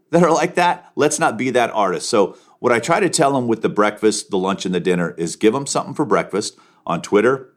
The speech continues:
Facebook, and Instagram. Give them something for lunch. Give them something for dinner. First off, know your audience. So in the morning, I like to do motivational quotes. I like to do things that are uplifting.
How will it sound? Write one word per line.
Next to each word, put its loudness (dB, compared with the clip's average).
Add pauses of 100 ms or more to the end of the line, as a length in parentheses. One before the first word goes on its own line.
(600)
Facebook, 0
and -2
Instagram. -6 (360)
Give 2
them 0
something -2
for -2
lunch. -2 (340)
Give 2
them -2
something -4
for 0
dinner. -8 (500)
First 0
off, 2
know 4
your 4
audience. -4
So 2
in 2
the 2
morning, 2
I 0
like -2
to -6
do 2
motivational 0
quotes. 2
I -2
like -6
to -20
do -4
things -4
that -4
are -2
uplifting. 0